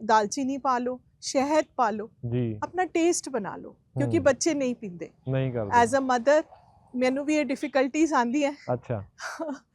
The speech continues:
Speaker 1: ਤੇ
Speaker 2: ਓਕੇ।
Speaker 1: I have to formulate it accordingly।
Speaker 2: ਤੁਸੀਂ ਕਿੱਦਾਂ ਫਾਰ-, ਮ-, ਕਿਹੜਾ ਫਾਰਮੂਲਾ ਯੂਜ਼
Speaker 1: ਅ,
Speaker 2: ਕੀਤਾ?
Speaker 1: I
Speaker 2: ਮੈਨੂੰ ਲੱਗਦਾ
Speaker 1: use
Speaker 2: ਬਾਕੀ ਵੀ ਸਿੱਖ ਲੈਣਗੇ।
Speaker 1: ਮੇਰੀ, ਮੇਰੀ ਜਿਹੜੀ ਬਿਟੀਆ ਹੈਗੀ ਹੈ,
Speaker 2: ਹਾਂਜੀ।
Speaker 1: although she is doing surgery,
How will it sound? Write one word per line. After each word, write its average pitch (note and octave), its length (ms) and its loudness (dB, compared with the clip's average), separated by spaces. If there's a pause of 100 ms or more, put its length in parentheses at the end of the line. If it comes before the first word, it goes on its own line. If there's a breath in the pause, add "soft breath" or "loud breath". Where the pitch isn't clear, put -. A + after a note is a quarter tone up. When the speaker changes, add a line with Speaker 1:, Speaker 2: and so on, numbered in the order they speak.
(160)
Speaker 1:
ਤੇ B2+ 80 -6
Speaker 2:
ਓਕੇ। C#4 240 0
Speaker 1:
I A#3+ 260 4
have B3 260 4
to - 160 -8
formulate A3+ 760 0
it - 100 -10
accordingly। F#3+ 640 -6 (140)
Speaker 2:
ਤੁਸੀਂ F3 240 2
ਕਿੱਦਾਂ E3+ 320 4
ਫਾਰ-, D3+ 300 6
ਮ-, D3 340 0
ਕਿਹੜਾ E3+ 260 6
ਫਾਰਮੂਲਾ D3+ 460 6
ਯੂਜ਼ C#3+ 180 4
Speaker 1:
ਅ, C4+ 40 6
Speaker 2:
ਕੀਤਾ? B3+ 360 10
Speaker 1:
I - 20 2
Speaker 2:
ਮੈਨੂੰ C#4 240 8
ਲੱਗਦਾ E3 160 8
Speaker 1:
use C#3+ 80 4
Speaker 2:
ਬਾਕੀ E3 300 6
ਵੀ D#3+ 120 2
ਸਿੱਖ D#3+ 220 -2
ਲੈਣਗੇ। C#4+ 200 4
Speaker 1:
ਮੇਰੀ, D4+ 260 2
ਮੇਰੀ C#4 340 0
ਜਿਹੜੀ C#4+ 220 -2
ਬਿਟੀਆ C4+ 440 4
ਹੈਗੀ C4+ 400 -2
ਹੈ, C#4 40 -2
Speaker 2:
ਹਾਂਜੀ। G#3+ 320 0
Speaker 1:
although A#3 280 4
she C4+ 320 -4
is B3+ 160 -6
doing C4 160 -4
surgery, B3 580 -2